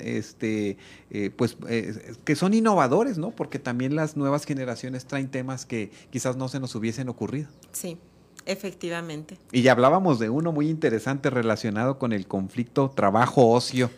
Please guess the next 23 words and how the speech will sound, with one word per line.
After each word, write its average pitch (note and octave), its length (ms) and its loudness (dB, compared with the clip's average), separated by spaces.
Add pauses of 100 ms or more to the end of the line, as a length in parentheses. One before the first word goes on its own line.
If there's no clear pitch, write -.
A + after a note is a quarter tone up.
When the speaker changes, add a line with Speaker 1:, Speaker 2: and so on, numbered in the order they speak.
(480)
Speaker 1:
que B2 100 2
tiene E3 300 6
que F3 140 6
ver, F3 300 6
eh, C3 320 4
pues, B2 180 4
de A#2+ 80 4
alguna C#3+ 300 2
manera D3 400 4 (260)
con, A2+ 360 0
con A#2+ 160 -2
los A2+ 160 -4
temas C#3+ 280 -2
de C#3 120 2
los A#2+ 140 6
roles C#3 540 4
y A#2 120 -2
con A2+ 380 0
este C3+ 200 -2
proyecto C3+ 420 0
de D#3 60 4
investigación B2+ 600 0
actual C3+ 360 4